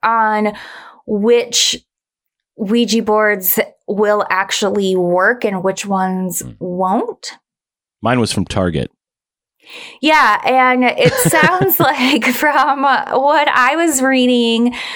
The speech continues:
Speaker 1: that, like, these mass-produced ones that you can get, like, at your Target, Wa-, Walmart, Shopko, you know, just kind of wherever, aren't going to work,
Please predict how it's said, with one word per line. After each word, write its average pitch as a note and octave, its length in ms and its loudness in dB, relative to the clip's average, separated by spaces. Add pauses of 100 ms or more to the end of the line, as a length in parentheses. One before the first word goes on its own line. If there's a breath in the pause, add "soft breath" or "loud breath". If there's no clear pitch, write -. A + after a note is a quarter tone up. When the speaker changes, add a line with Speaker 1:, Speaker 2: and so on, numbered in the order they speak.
(180 loud breath)
Speaker 1:
that, A#3 320 2
like, A#3 220 0
these A#3 260 2
mass-produced G3 1500 0 (180)
ones G3 480 0
that G3 120 -2
you G3 100 -2
can G3 140 -2
get, F3 180 0
like, F#3 160 -2
at - 120 -2
your F#3 140 0
Target, F3+ 460 -2
Wa-, F#3 360 -2
Walmart, F3+ 680 0
Shopko, F3+ 920 -2
you G3 220 -2
know, F#3+ 100 0
just F#3 220 -4
kind F#3 240 -4
of E3+ 240 -2
wherever, F#3 880 0 (420 loud breath)
aren't A3+ 220 0
going A#3 260 0
to G#3+ 160 0
work, A#3 580 2